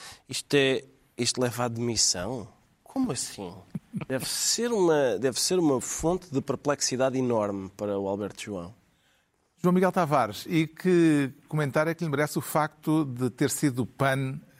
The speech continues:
Speaker 2: a dar o, o empurrãozinho para a queda de Miguel Albuquerque, porque num primeiro momento, como já comentámos, eh, o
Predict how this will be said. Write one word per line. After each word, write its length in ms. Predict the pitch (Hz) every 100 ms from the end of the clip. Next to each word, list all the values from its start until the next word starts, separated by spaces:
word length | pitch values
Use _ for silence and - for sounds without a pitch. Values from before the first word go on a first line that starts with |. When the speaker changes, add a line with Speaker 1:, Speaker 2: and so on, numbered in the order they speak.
| -
Speaker 2:
a 100 | 123
dar 360 | 110 123 123
o, 460 | 113 120 110 107 120 -
o 100 | 117
empurrãozinho 960 | 127 113 139 127 131 110 123 123 117 101
para 260 | 120 113
a 40 | 110
queda 540 | - 117 101 104 98 - - - _
de 640 | 147 107 120 113 110 107 110 - -
Miguel 420 | - 120 110 110 117
Albuquerque, 800 | 117 101 151 151 143 - 123 113
porque 320 | - 95 - 113 107 107 98 104
num 140 | 104 107
primeiro 280 | 110 110
momento, 400 | 113 113 127 127 120 - -
como 180 | - 107
já 240 | 104 101 95 _ -
comentámos, 800 | 104 107 101 104 107 104 - -
eh, 420 | 104 95 95 95 - - - -
o 380 | 101 98 98